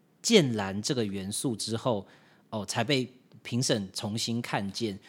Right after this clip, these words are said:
所以我想讲的是，呃，文学幻术这个事情，你如果是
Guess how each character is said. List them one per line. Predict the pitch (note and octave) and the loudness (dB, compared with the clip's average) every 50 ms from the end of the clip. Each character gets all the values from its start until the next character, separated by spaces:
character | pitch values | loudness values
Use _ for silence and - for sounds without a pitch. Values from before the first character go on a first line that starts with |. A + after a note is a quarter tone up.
| - - - | -20 -10 0
所 | - F#3+ G#3 | 4 6 6
以 | |
我 | G3 C#3 B2 | 8 6 4
想 | C3 B2+ G#2 A2 | 2 0 0 0
讲 | - G#2+ F#2+ | -2 -2 -4
的 | F2+ F2 | -4 -4
是， | - - A2+ G#2+ G2+ - - - - - - - | -4 -4 -4 -4 -8 -10 -16 -20 -20 -20 -16 -10
呃， | G#2 G2 F#2 F#2 F2+ F#2+ _ _ - | -8 -8 -8 -8 -12 -16 _ _ -2
文 | - B2 D#3+ | 4 4 6
学 | F3+ E3+ E3+ | 8 6 6
幻 | E3+ G3 F3+ D#3+ | 6 6 6 6
术 | - - D3+ C#3+ | 4 2 2 2
这 | D#3 | 2
个 | C#3+ B2+ | 2 2
事 | A#2+ - C#3+ | 2 0 -2
情， | A2+ - G2 F#2 F#2+ | -2 -4 -6 -6 -6
你 | F#2+ G2 F2+ E2 - - - _ _ _ _ - | -6 -6 -8 -8 -12 -12 -14 _ _ _ _ -10
如 | A#2 A#2 B2 | -4 -2 0
果 | C3 A#2 | 0 0
是 | G#2+ - B2+ B2 A#2 A2 G#2+ G2+ G2+ G2 | 0 0 0 0 0 0 -2 -2 -4 -6